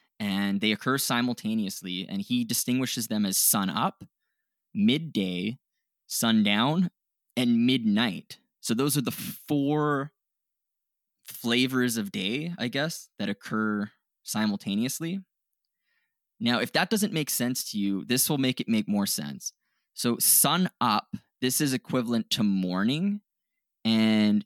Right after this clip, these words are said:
Jesus Christ, um, like, the Lord and Savior Jesus Christ lives there in sun up.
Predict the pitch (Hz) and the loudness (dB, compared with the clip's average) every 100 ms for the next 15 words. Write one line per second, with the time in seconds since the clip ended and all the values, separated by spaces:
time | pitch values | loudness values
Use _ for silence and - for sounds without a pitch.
0 | - 107 113 160 165 156 151 - - - | -2 0 2 4 2 2 0 -2 -4 -2
1 | 135 120 110 - - - _ _ - 98 | 2 2 2 0 -6 -10 _ _ -6 -2
2 | 98 95 95 87 85 - _ _ _ _ | 0 0 -2 -4 -6 -12 _ _ _ _
3 | _ _ _ _ _ - 110 - 110 131 | _ _ _ _ _ -4 -4 -2 0 2
4 | 135 123 127 120 117 110 110 107 - 110 | 2 2 4 2 2 4 2 2 -2 0
5 | 104 104 - 101 113 143 139 92 73 50 | 0 0 -4 -2 0 0 -2 -2 -6 -10
6 | - _ _ _ _ _ _ _ _ - | -14 _ _ _ _ _ _ _ _ 0
7 | 107 - 110 107 - | 2 2 2 0 -2